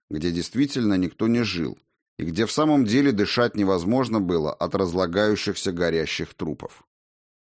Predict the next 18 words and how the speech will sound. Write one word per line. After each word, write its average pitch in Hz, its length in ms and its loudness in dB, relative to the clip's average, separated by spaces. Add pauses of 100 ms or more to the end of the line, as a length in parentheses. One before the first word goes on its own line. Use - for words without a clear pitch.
(120)
Однако 120 480 0
нельзя 120 380 2
не 131 100 6
удивиться 113 560 2
позиции 107 600 0
блаженного 104 720 2
Феофилакта, 107 880 0 (360)
который 123 380 2
с - 100 -6
легкостью 143 600 0
отвергает 123 760 0
текст - 340 -4
Писания 131 720 0
ради 90 340 0
более 101 380 2
чем 101 240 -2
сомнительной 82 680 -2
байки. 73 440 -8